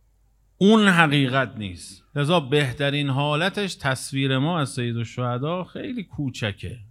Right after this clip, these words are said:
خدا روزی کنه که در دنیا، در عالم فتح و فتوحات و کشف یا در قیامت در محضر او رو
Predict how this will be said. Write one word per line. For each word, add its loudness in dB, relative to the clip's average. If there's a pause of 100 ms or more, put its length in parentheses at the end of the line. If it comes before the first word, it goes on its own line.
(260)
خدا -2
روزی -2
کنه -4
که -4
در -2 (840)
دنیا، 6
در 4
عالم 0 (880)
فتح 4
و -2
فتوحات 2
و 2
کشف 2
یا 4
در 2
قیامت 0
در -2
محضر -2
او 0
رو 0